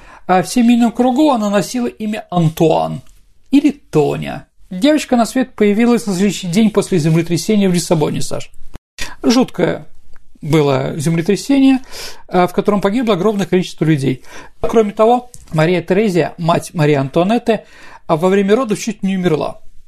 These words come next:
Четырнадцать детей у нее выходило легко и хорошо, а вот с этой были большие проблемы.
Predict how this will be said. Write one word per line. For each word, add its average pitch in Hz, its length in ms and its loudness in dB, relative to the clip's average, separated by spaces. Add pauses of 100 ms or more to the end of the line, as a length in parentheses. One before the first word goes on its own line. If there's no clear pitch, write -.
(320)
Четырнадцать 214 580 -2
детей 208 320 2
у 190 80 2
нее 190 500 0
выходило 185 760 0
легко 180 580 0 (320)
и 185 80 2
хорошо, 202 680 0 (320)
а 165 100 2
вот 185 180 -2
с - 80 -2
этой 320 200 2
были 214 220 0
большие 170 400 0
проблемы. - 540 -4